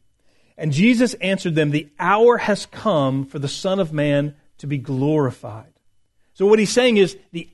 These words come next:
hour is now at hand. Now, the Son of Man is a reference to Daniel chapter seven, where the Son of Man is actually the most noted phrase that Jesus uses of himself. Now, other people will call Jesus,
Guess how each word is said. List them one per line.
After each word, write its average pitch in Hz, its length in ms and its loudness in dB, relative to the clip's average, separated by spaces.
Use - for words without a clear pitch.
hour 247 600 2
is 151 220 -4
now 202 500 0
at 165 140 -8
hand. 143 540 -4
Now, 185 80 -6
the 175 60 -2
Son 294 260 0
of 220 100 0
Man 233 300 4
is 175 180 0
a 180 120 4
reference 196 500 -2
to 180 80 -4
Daniel 185 380 0
chapter 175 340 -6
seven, 160 460 0
where 180 120 -2
the 170 60 0
Son 269 320 0
of 220 140 2
Man 208 280 2
is 165 220 -2
actually 233 460 -2
the 196 80 -2
most 190 260 0
noted 233 560 2
phrase 220 400 4
that 151 140 0
Jesus 208 460 2
uses 196 440 2
of 180 180 -4
himself. 160 400 0
Now, 208 120 0
other 269 180 2
people 269 260 2
will 214 80 4
call 214 240 0
Jesus, 175 380 0